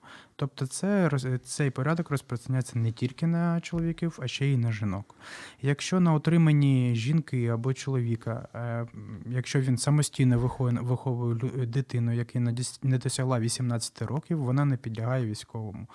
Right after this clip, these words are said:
е, до, не підлягає до військового призиву. Якщо ж на отриманні перебуває ді-, дитина-інвалід, також не, м, пере-, не передбачено їй військовий обов'язок.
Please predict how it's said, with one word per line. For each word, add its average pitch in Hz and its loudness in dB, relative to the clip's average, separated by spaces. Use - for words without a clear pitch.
е, 110 -2
до, 113 -2
не 123 0
підлягає 127 2
до 117 -2
військового 113 0
призиву. 101 -6
Якщо 143 0
ж 170 4
на 165 6
отриманні 156 4
перебуває 135 0
ді-, 123 0
дитина-інвалід, 143 2
також 120 2
не, 117 0
м, 117 -4
пере-, 120 0
не 123 -2
передбачено 127 2
їй 117 -2
військовий 113 -4
обов'язок. 107 -4